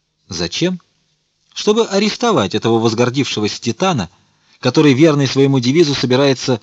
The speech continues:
взобраться на мое небо». «У него в доме? А почему бы и нет? Если он виновен, то виновен и находясь у себя в доме,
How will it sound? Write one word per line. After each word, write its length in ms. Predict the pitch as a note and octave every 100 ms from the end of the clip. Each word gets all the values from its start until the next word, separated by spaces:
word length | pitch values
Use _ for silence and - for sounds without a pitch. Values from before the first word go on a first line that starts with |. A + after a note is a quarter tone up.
| _
взобраться 580 | - E2 A#2 A#2+ C#3 -
на 80 | C3
мое 180 | C3 C#3+
небо». 360 | C3 E2+ D#2 - _ _ _ _ _ _ _
«У 120 | E2+
него 340 | D#2+ E2 E2+ C3
в 120 | G2
доме? 440 | F2+ A#2+ G3 G3 - _ _ _ _ _ _ _ _
А 100 | D#3+
почему 320 | F3 - G#3+
бы 160 | F3+ C3
и 40 |
нет? 200 | G#2 A2 - _ _ _ _ _ _ _
Если 320 | G#2+ D3 D#3+
он 160 | D3 A#2+
виновен, 540 | G2+ A#2 F3 G#3 G3+
то 160 | E3+ A#2+
виновен 420 | G#2 B2 D#3 D3+
и 160 | C3 B2+
находясь 440 | A#2 A#2 B2 C#3
у 40 | A2
себя 280 | B2 A2
в 60 | F#2+
доме, 320 | F2+ D#2 D2